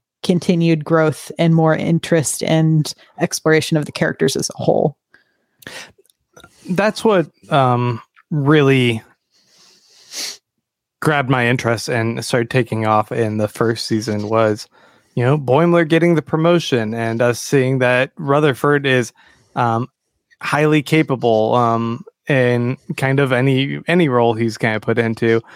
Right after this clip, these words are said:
Speaker 2: Um, Tendi is extremely driven and really smart. Mariner is a slacker, but
Speaker 1: Mm-hmm.
Speaker 2: if,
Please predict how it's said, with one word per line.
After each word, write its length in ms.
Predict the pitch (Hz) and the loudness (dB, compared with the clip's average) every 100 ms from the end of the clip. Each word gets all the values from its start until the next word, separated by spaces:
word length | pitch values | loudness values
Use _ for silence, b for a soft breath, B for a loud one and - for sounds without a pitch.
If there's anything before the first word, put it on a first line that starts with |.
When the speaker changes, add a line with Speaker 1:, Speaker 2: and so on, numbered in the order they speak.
| B B B | B B B
Speaker 2:
Um, 360 | 131 127 127 135 - | 0 2 0 -2 -10
Tendi 420 | - 156 156 165 | -4 0 2 2
is 340 | 139 139 131 165 | 2 2 0 -2
extremely 640 | 156 - - 147 139 135 | -4 -4 -2 0 2 0
driven 520 | 131 123 120 123 127 | 2 2 2 0 0
and 440 | 135 120 120 117 - | 0 0 0 -2 -4
really 300 | - 135 117 | -2 0 0
smart. 440 | 113 - 123 120 - B B B | -2 -2 0 0 -2 B B B
Mariner 560 | 131 180 185 139 131 147 | 0 2 2 2 0 0
is 160 | 139 | -2
a 60 | 113 | -4
slacker, 720 | - 170 143 143 127 120 147 b b b | -2 0 0 0 0 0 0 b b b
but 240 | 151 139 139 | 0 0 2
Speaker 1:
Mm-hmm. 280 | 156 160 | 0 0
Speaker 2:
if, 120 | 160 | -4